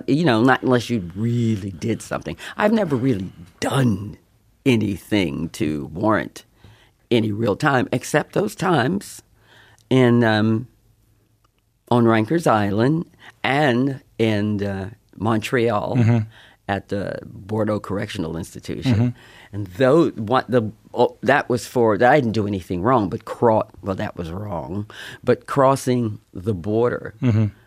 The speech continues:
Speaker 1: because I was l-, literally had a fantastic life
Speaker 2: Mm.
Speaker 1: in Montreal,
Speaker 2: Mm.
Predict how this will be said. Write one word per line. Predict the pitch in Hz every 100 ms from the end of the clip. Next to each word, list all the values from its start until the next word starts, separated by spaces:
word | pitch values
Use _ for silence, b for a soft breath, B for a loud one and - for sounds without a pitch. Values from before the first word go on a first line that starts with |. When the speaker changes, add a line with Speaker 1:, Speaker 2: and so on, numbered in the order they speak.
| b -
Speaker 1:
because | - 117 104
I | 98
was | 95 -
l-, | - 92 98 -
literally | - 104 131 143 95 104
had | 101 95 92
a | 76 73 - - _ _ _
fantastic | - 87 - - 151 143 - - -
life | 92 - - - -
Speaker 2:
Mm. | 120 110 98 90 _
Speaker 1:
in | 110 101
Montreal, | 95 92 - 92 82 90 -
Speaker 2:
Mm. | 113 104